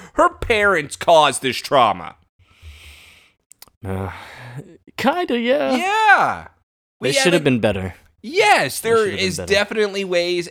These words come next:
Speaker 1: and I don't even think this is a Byron situation, 'cause
Speaker 2: Yeah.
Speaker 1: that, that thing deserved to be locked in the basement.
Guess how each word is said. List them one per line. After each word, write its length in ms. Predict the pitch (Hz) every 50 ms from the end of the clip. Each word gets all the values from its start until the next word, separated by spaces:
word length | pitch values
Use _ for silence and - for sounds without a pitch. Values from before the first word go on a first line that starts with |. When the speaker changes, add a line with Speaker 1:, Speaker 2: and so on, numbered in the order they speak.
| -
Speaker 1:
and 140 | 151 151 151 -
I 140 | - 190
don't 120 | 196 208 202
even 180 | 202 196 190 170
think 180 | 190 185 170
this 160 | - 170 151 160
is 140 | 143 123
a 80 | 127 113
Byron 640 | 95 - - 123 110 120 139 147 156 170 175 175 165
situation, 840 | - - 190 175 - 190 180 190 190 196 208 - 196 196 202 202 - - - - -
'cause 200 | - 160 156 131
Speaker 2:
Yeah. 160 | 104 98 95 98 - - - -
Speaker 1:
that, 300 | - 165 175 175 160 147
that 180 | 165 170 165 -
thing 160 | 170 156 143
deserved 380 | 127 120 117 - 135 135 135 135
to 60 | 143
be 120 | 139 143
locked 280 | 143 143 139 135 - -
in 60 | 147
the 80 | 147 139
basement. 520 | 131 143 151 147 - - 165 160 160 -